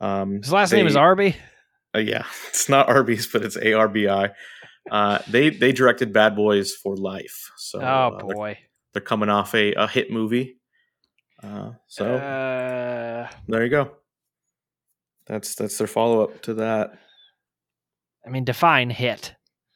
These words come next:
Speaker 1: It was the number one grossing movie of the year. <laughs>
Speaker 2: Well, yeah, all things considered, Andy.
Speaker 1: <laughs> I think it legally was, so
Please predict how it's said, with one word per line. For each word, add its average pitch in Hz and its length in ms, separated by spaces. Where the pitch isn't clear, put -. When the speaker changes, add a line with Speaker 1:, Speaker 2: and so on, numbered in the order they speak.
Speaker 1:
It 139 100
was 127 300
the 123 160
number 120 240
one 120 100
grossing 117 340
movie 107 360
of 101 300
the 107 80
year. 107 280
<laughs> - 1080
Speaker 2:
Well, 180 220
yeah, 135 280
all 131 180
things 120 380
considered, 117 560
Andy. 95 300
Speaker 1:
<laughs> - 200
I 98 200
think 113 160
it 131 80
legally 135 380
was, 139 360
so 101 360